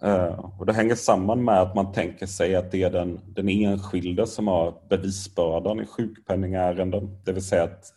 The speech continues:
det är, det är den sjuka människan som ska bevisa att, att hen verkligen är sjuk. Eh, eh, och sen så ska Försäkringskassan ta ställning till det. Och då menar jag att, att det är liksom inte förenligt med den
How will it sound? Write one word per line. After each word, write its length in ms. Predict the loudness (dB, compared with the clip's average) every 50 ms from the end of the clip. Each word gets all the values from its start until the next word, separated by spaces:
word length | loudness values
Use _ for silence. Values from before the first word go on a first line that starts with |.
| -16
det 180 | -8 -4 -2 0
är, 160 | 2 0 0 -2 -8 -16 -20 -20 _ _ _ -20 -20 -20 -20 _ _ _
det 60 | 2 4
är 40 |
den 120 | 4 4 2
sjuka 380 | 2 0 0 0 2 2 2
människan 460 | 4 6 4 4 2 0 0 -2 -4 -2
som 180 | -4 -6 -6
ska 180 | -4 -4 -6 -4
bevisa 920 | -2 -2 -2 0 0 0 0 0 -4 -6 -8 -8 -2 2 2 4 4 2 -2 -4 -2
att, 360 | -2 -2 -2 -2 -8 -6 -6
att 160 | -6 -4 -2
hen 180 | -2 -2 0 2
verkligen 480 | 2 2 2 0 0 -2 -2 0 0
är 240 | 2 2 2 2 0 -2 -8 -16 -20 _ _ _ _
sjuk. 520 | -20 -12 0 2 2 2 2 0 -6 -14 -20 -20 -20 _ _ 2
Eh, 360 | 4 6 6 6 4 2 0 -4 -8 -14 _ _ _ _ -20 _ _ _ _ _ _ 0 2 2
eh, 380 | 4 4 4 4 4 2 2 0 -2
och 160 | -4 -4 -4
sen 240 | 2 2 2 2 2
så 140 | 0 -4 -6
ska 300 | -4 2 2 4 4 2
Försäkringskassan 1160 | 0 -4 -6 -2 0 0 0 -2 -4 -8 -8 -6 -6 -6 -6 -4 -4 -4 -4 -4 -6 -8 -8 -8
ta 120 | -8 -8
ställning 560 | -2 2 2 2 2 2 -2 -2 -4 -6 -4
till 100 | -4 -2
det. 140 | -2 -2 -2 -6 -12 _ _ _ _ _ _ _ _ _ _ _ _ _ _ _ _ _ _ -4
Och 80 | 2 4
då 100 | 6 6
menar 280 | 6 6 6 6 6
jag 240 | 6 6 6 6 4
att, 180 | 2 0 -2 -4
att 320 | -4 -4 -4 -4 -8 -14 -14
det 300 | -12 -6 -4 0 2 2
är 60 | 2
liksom 340 | 2 2 -2 -4 -4 -2 -2
inte 200 | -2 -2 -4 -8
förenligt 840 | -10 -4 -4 -4 -2 -2 -2 -2 -2 -4 -4 -2 -4 -4 -4 -4 -4
med 120 | -2 0
den 260 | 0 0 -2 -4 -6